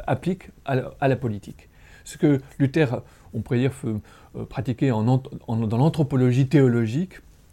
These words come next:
euh, la Boétie le met dans, le, dans, la, dans la question, euh, dans la question du, du politique. C'est une invention, euh, extrêmement géniale qui va poser tout de suite un énorme problème. C'est pourquoi est-ce qu'on obéit ? Et en ce sens-là,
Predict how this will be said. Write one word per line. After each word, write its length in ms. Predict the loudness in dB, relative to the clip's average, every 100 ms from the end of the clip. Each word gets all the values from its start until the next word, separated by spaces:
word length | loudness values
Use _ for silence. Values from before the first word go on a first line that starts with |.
| _ _ -20 -20 -18 -8
euh, 540 | -4 -2 -2 -4 -8 -14 -12
la 220 | -2 4
Boétie 520 | 6 4 2 -2 0 2
le 200 | 2 4
met 300 | 4 4 2
dans, 240 | -2 -4
le, 240 | -2 -4 -4
dans, 180 | -6
la, 180 | -6 -6
dans 120 | -6
la 80 | -6
question, 560 | -6 -8 -10 -12 -10 -10
euh, 40 | -10 -14 -18 -6
dans 80 | -6
la 80 |
question 300 | -6 -10 -10
du, 240 | -8 -6 -4
du 100 | -6
politique. 500 | -6 -10 -12 -18 _ -20 _ -20 -20 -20 -2
C'est 100 | 0
une 160 | 2
invention, 600 | 0 0 -2 0 0 0 -4 -20 -20 _ -8
euh, 220 | -6 -6 -8 -12 -12
extrêmement 480 | -12 -8 -4 -2 -2
géniale 480 | 0 0 0 -4 -4
qui 100 | -2
va 80 | 0
poser 520 | 2 4 4 2 0 -8 -16 -4
tout 120 | -2
de 40 |
suite 200 | 0 0
un 80 | 2
énorme 420 | 2 2 0 -2
problème. 300 | -2 0 0
C'est 120 | 0 -2
pourquoi 280 | -2 -2
est-ce 100 | -4
qu'on 160 | -2 0
obéit ? 400 | 2 2 2 -2
Et 200 | -4 -4
en 100 | -4
ce 60 | -8
sens-là, 400 | -10 -8 -8